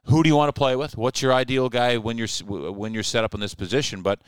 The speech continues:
that's why I'm not a coach. That's why I'm a broadcaster. <laughs> So, you know, it's very simple for me to say that, but there's more reasons why, and it's obvious that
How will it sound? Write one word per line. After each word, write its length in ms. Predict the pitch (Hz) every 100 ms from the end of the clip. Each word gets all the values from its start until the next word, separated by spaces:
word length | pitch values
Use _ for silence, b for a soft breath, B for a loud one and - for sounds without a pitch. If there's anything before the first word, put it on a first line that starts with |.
| b b b
that's 180 | 123 135
why 160 | 143
I'm 80 | 135
not 140 | 131
a 20 | 117
coach. 320 | 131 120 -
That's 180 | 98 -
why 120 | 101
I'm 80 | 95
a 40 |
broadcaster. 720 | 90 98 - 98 90 - 147
<laughs> 0 |
So, 220 | 120 139 120 131 107 - B B 147
you 80 | 123
know, 120 | 113
it's 140 | 110
very 220 | 107 120
simple 460 | 113 143 139 107 101
for 200 | - 98
me 120 | 107
to 60 | 95
say 220 | - 123
that, 240 | 101 90
but 160 | - 95
there's 240 | 104 101
more 280 | 98 113 127
reasons 400 | 117 117 98 92
why, 180 | 117 127
and 100 | 104
it's 140 | 101 -
obvious 480 | 104 107 107 104 -
that 320 | 87 85